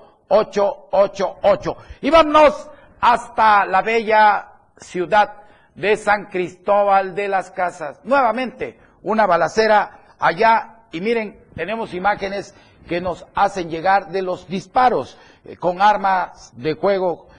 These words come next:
que causaron pánico entre habitantes y turistas cerca del mercadito de allá de San Cristóbal. Esto fue la noche del sábado, se reportaron detonaciones de arma de fuego de alto calibre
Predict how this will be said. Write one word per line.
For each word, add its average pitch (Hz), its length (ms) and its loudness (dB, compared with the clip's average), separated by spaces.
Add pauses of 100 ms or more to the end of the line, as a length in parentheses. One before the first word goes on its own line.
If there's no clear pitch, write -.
(120)
que 175 140 -4
causaron 180 540 -2
pánico 180 480 0
entre 180 520 -6
habitantes 214 800 -6 (140)
y 175 100 -10
turistas 185 760 -6 (380)
cerca 202 720 0
del 165 220 -2
mercadito 156 1160 -6
de 135 100 -2
allá 160 320 2
de 156 220 -4
San 147 340 -8
Cristóbal. 214 540 -8
Esto 233 240 -4
fue 220 360 -6 (280)
la 156 200 -2
noche 202 380 -4
del 165 200 -4
sábado, 220 540 -2
se 151 160 -8
reportaron 180 720 -4 (260)
detonaciones 135 800 -10
de 151 80 -4
arma 165 240 -4
de 131 100 -8
fuego 165 300 -8
de 147 100 -6
alto 175 460 -2
calibre 175 540 -6